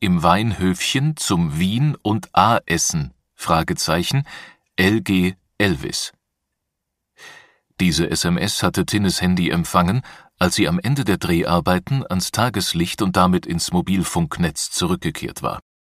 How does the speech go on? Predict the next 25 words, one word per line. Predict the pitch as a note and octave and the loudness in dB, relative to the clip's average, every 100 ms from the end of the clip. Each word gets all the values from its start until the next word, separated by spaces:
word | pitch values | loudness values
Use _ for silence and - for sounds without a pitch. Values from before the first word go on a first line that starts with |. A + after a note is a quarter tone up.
| _ - - - - | _ -20 -16 -6 0
Da | G2+ | 2
sie | F#2+ G#2 G#2 - | 2 0 -2 -4
Wien | E2 G2+ B2 D#3 D#3+ - | 0 0 2 2 2 0
als | A2 - | -2 -2
vertippten | - F#2 C#3 - - G2 D#2+ | -4 -2 -2 -4 -2 -2 0
Wein | C#2+ D#2 F#2 C3 | 0 2 2 0
und | - G2+ F#2 - - - | -2 -4 -4 -8 -18 -2
Aa-Essen | - G#2+ C3 - F#2 - - B2+ | 2 4 2 0 -2 0 0 -2
als | - F2+ - - | 0 -2 -2 -2
Abendessen | - G#2+ - E2 - D2+ - E2 | 0 0 0 -4 -2 -4 -2 -2
interpretierte, | - D#2+ F2 D#2 - D#2 F#2 - C#3+ - - - - - | -2 -4 -4 -4 -4 -2 -2 0 -2 -4 -16 -16 -16 -2
lief | F#2 C3 - | 0 2 0
sie | - D3+ | 0 0
direkt | A2+ F#2 B2 - | 0 0 -2 -2
vom | A2 F2+ | -2 0
Kellerzugang | B2 C#3+ G#2 - G2+ G2+ A#2+ | 0 0 -2 -2 0 0 0
in | - F#2 | 0 -2
das | E2 | -2
Weinhöfchen, | - E2 E2+ E2 D#2 - - - - - | 0 2 2 -2 -6 -6 -8 -10 -16 -10
eine | D#2 E2+ F2+ - | 0 2 2 2
anheimelnde | G#2+ C#3 G#2 G2 G2+ F#2+ F2 D#2+ | 0 0 0 0 2 2 2 0
Weinstube | E2 F2+ G2 - F2 E2 F2 D#2+ | 0 0 -2 -2 -2 0 2 0
in | - E2+ | 0 -2
der | E2+ | 0
Merianstraße. | F#2 D#2+ C#2 B1 C2 - - - - - - | 0 0 -2 -6 -8 -8 -10 -8 -8 -6 -8